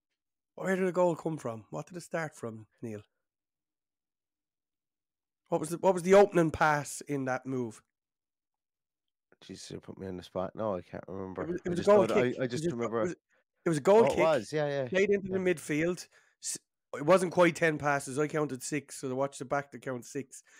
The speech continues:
Speaker 1: It went through six,
Speaker 2: Okay.
Speaker 1: six different people and back of the net. That is why we take short f-, goal kicks now. That's, that's w-, where the game has got to. That's, that's what we're trying to do on a weekly basis by taking a short free kick. It doesn't always work.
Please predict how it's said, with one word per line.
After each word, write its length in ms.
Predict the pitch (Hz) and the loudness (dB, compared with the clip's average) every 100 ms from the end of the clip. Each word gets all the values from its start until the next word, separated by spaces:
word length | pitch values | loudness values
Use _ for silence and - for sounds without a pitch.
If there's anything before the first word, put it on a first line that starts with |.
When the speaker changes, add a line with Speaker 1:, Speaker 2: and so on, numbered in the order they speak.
| - - | -18 -4
Speaker 1:
It 60 | |
went 200 | 151 165 | 0 0
through 140 | - 160 | 0 -2
six, 400 | - 180 - - | 0 -2 -2 -8
Speaker 2:
Okay. 80 | - | -4
Speaker 1:
six 220 | 196 156 | -4 -2
different 480 | - 175 165 147 131 _ _ - | -2 0 0 -4 -6 _ _ -6
people 360 | 170 131 143 131 _ - _ _ - | -6 -2 -2 -2 _ -20 _ _ -4
and 360 | 135 135 123 - _ _ | -2 -2 -4 -10 _ _
back 200 | 143 135 | 0 0
of 60 | 131 | -2
the 60 | 123 | -4
net. 260 | 123 117 _ _ _ _ - | -4 -6 _ _ _ _ -2
That 200 | 202 196 | 0 0
is 120 | 160 | -4
why 280 | 160 170 156 | 0 2 2
we 140 | 139 | -4
take 240 | 135 143 131 | -4 -4 -4
short 280 | 143 135 | -2 -2
f-, 160 | - - _ _ - | -4 -18 _ _ -4
goal 180 | 123 | -4
kicks 320 | 117 131 - 120 | -2 -8 -10 -10
now. 200 | 107 104 160 | -10 -6 -2
That's, 260 | 156 - - | -2 -4 -8
that's 200 | 165 - | -8 -8
w-, 180 | 139 127 | -14 -12
where 220 | 143 147 131 | 0 2 2
the 80 | |
game 240 | 123 127 123 | -2 -6 -6
has 80 | 113 | -6
got 240 | 120 117 | -8 -8
to. 140 | 104 - _ - _ | -14 -16 _ -20 _
That's, 220 | 147 147 - _ - | -2 -2 -6 _ -2
that's 260 | 156 - | -2 -2
what 260 | 156 160 - | 4 4 4
we're 120 | 147 | 0
trying 320 | - 151 143 | 2 2 2
to 100 | 127 | -2
do 320 | 120 131 120 - | -4 -2 -2 -4
on 120 | 123 | -6
a 40 | |
weekly 340 | 117 127 - 120 | -4 -6 -6 -6
basis 360 | 113 113 117 | -6 -6 -10
by 120 | 110 113 | -12 -10
taking 260 | 120 120 | -10 -12
a 40 | 117 | -10
short 260 | 113 110 | -8 -8
free 140 | 113 104 | -10 -12
kick. 220 | 110 - _ - _ - | -14 -16 _ -20 _ -4
It 80 | |
doesn't 200 | 220 202 | -2 2
always 240 | 185 151 131 | 4 4 2
work. 380 | 139 170 - | 0 -2 -12